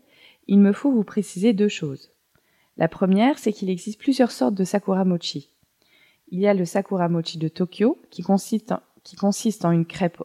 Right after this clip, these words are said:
rosée, repliée en deux sur une noix d'anko, cette crème de haricots rouges, et enveloppée d'une feuille de cerisier. Il y a également le Sakura Mochi, façon Kansai,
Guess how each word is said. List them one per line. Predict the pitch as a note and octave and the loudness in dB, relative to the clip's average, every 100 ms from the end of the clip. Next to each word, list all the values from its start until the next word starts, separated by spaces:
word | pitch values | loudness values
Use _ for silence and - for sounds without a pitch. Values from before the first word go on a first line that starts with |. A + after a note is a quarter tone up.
| - | -6
rosée, | D#3 F3+ E3 F#3+ - _ _ _ - | -2 -2 -2 -2 -4 _ _ _ 0
repliée | F3+ A#3 B3 G#3+ | 4 4 4 2
en | G3 F3+ | 4 2
deux | E3 A3+ | 0 -2
sur | - F3+ | -2 0
une | E3 | 2
noix | F3 G3 | 2 0
d'anko, | E3 D#3+ - A3 - _ _ _ | -2 -6 -6 -10 -10 _ _ _
cette | - D#3 | -6 -6
crème | - G3+ F3+ | -4 -4 -2
de | |
haricots | D#3 C#3+ - C#3+ | -4 -8 -12 -8
rouges, | D3 A3+ B3+ _ _ _ _ _ _ - | -6 -6 -6 _ _ _ _ _ _ 0
et | G3 | 4
enveloppée | G3+ G#3 A3+ C#4+ | 4 4 2 2
d'une | G3+ F#3 | 2 0
feuille | - B3 | 2 2
de | G#3+ | 2
cerisier. | G3 F#3+ F#3 D#3+ D3 D3 _ _ _ _ _ _ _ _ - | -2 -4 -4 -6 -10 -14 _ _ _ _ _ _ _ _ -4
Il | G3 | 2
y | G3 | 4
a | |
également | F3+ E3+ E3+ F#3+ | 4 4 2 4
le | A#3 | 4
Sakura | E3 - A#3 A3 F#3 | 4 0 -2 0 0
Mochi, | D3+ C#3+ - B3 D#4+ | -2 -4 -2 -2 -2
façon | - E3 G#3+ | -4 -4 -4
Kansai, | G3+ E3+ E3 D#3+ G3 | 0 -2 0 -2 -2